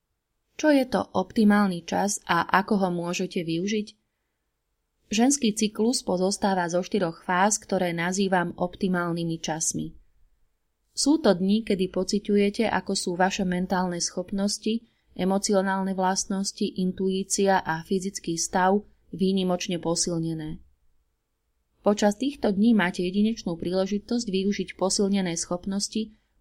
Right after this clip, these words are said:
pozitívnym a dynamickým spôsobom tak, aby ste fungovali naplno. Ak si uvedomíte, kedy prežívate svoj optimálny čas jednotlivých fáz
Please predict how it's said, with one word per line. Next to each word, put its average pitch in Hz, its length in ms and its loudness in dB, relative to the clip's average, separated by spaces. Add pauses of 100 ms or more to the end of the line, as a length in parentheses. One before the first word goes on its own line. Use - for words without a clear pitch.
pozitívnym 202 800 2
a 175 240 -2
dynamickým 190 640 -2
spôsobom 180 720 -2
tak, 180 400 -4 (480)
aby 185 160 2
ste 165 240 -2
fungovali 175 640 -2
naplno. 160 560 -4 (1200)
Ak 208 160 4
si - 240 -4
uvedomíte, 196 720 0
kedy 233 320 0
prežívate 180 560 -2
svoj 170 240 -4
optimálny 180 720 -4
čas 208 320 -2
jednotlivých 175 720 -6
fáz 175 400 -2